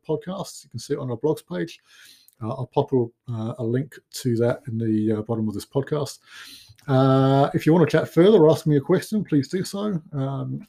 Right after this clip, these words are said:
there's plenty of ways to get hold of me. Bolster risk management dot com. There is a chat bot if you want to. Facebook, Twitter, LinkedIn. You can email me on dominic at bolster risk management dot co dot N Z.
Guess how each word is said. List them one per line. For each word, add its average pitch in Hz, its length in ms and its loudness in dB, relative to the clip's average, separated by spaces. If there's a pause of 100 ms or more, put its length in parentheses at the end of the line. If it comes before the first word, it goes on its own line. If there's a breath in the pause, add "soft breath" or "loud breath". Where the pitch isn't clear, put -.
there's 131 200 -4 (140)
plenty 185 300 -6
of 117 60 0
ways 120 180 0
to - 60 -14
get - 100 -14
hold 165 180 0
of 175 60 -2
me. 175 160 -2 (480 soft breath)
Bolster 156 380 2
risk 139 180 2
management 143 420 0
dot - 240 -8
com. 196 400 -4 (320)
There 131 200 4
is 135 120 4
a 120 40 -4
chat - 320 -8
bot 160 240 0
if 135 120 -12
you 135 80 -2
want 175 180 -6
to. 190 200 -8
Facebook, 175 480 -2 (180)
Twitter, 175 340 -2
LinkedIn. 170 500 0 (420 loud breath)
You 127 60 -18
can 113 200 -6
email 156 320 0
me 156 160 -2
on 131 120 -2
dominic 147 380 0
at - 160 -12
bolster 139 320 0
risk 117 160 -8
management 123 400 -6
dot - 180 -14
co 120 180 -8
dot - 140 -10
N 104 80 -10
Z. 220 240 -4